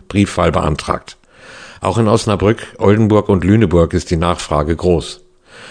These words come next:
In Braunschweig wurden laut Verwaltung innerhalb von nur drei Tagen vierzigtausend Briefwahlunterlagen verschickt.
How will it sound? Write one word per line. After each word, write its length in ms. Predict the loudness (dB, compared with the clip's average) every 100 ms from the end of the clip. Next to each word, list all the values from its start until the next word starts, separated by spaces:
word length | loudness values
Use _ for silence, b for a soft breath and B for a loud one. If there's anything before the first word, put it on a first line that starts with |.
| B B
In 140 | -2
Braunschweig 500 | 0 -2 -2 -2 0
wurden 180 | 2 2
laut 220 | 2 0
Verwaltung 500 | -2 -2 0 2 0
innerhalb 360 | 0 0 0 0
von 180 | 0 0
nur 140 | 2
drei 240 | 0 -2 -2
Tagen 400 | 0 0 0 -2
vierzigtausend 720 | -4 -2 -6 -2 -2 -2 0
Briefwahlunterlagen 920 | 0 0 0 0 0 0 0 -2 -4
verschickt. 540 | -4 -4 -4 -8 -20